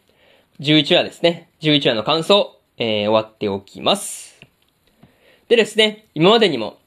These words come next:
一話から十話の感想はですね、それぞれ過去の放送で語ってますんで、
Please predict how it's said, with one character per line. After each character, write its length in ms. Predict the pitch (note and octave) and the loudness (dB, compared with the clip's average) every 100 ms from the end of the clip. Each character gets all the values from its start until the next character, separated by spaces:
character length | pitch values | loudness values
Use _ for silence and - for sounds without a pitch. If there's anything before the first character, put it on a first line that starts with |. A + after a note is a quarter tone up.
| _ | _
一 260 | D#3 D3 D3+ | -8 0 0
話 100 | A#2+ | 2
か 100 | B2+ | 2
ら 300 | G3+ G3+ - _ _ _ - | 2 0 -8 _ _ _ -12
十 240 | C#3 G3+ | 0 4
話 120 | F#3 | 4
の 120 | A#2 G#2 | 2 -2
感 240 | C#3+ C3 | -2 -2
想 280 | - C3 B2 | 0 4 4
は 100 | A#2 | 4
で 80 | - | -2
す 120 | - | 0
ね、 300 | G#3 G#3 _ _ _ _ | 0 0 _ _ _ _
そ 120 | E3+ | 2
れ 60 | |
ぞ 100 | D#3+ | 2
れ 260 | B2 - - - | 2 0 -6 -6
過 100 | E3+ | 0
去 100 | C3+ | 0
の 100 | A#2 | 2
放 200 | C3 B2+ | 2 2
送 140 | C3+ | 2
で 120 | B2 | 0
語 160 | A#2+ D#3 | 0 -2
っ 100 | C#3+ | 0
て 100 | D3+ | 2
ま 140 | C#3+ | 0
す 180 | C#3+ C#3 | 0 -4
ん 180 | G#2+ A2 | -4 0
で、 340 | G#3 A#3 - | 0 0 -4